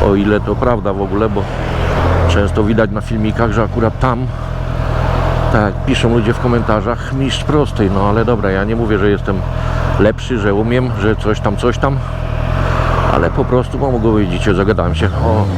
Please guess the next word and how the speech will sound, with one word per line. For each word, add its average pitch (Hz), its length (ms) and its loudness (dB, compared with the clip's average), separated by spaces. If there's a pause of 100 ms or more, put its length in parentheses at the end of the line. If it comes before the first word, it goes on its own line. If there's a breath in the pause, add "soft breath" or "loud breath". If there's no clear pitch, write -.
(3500)
Ale 127 280 2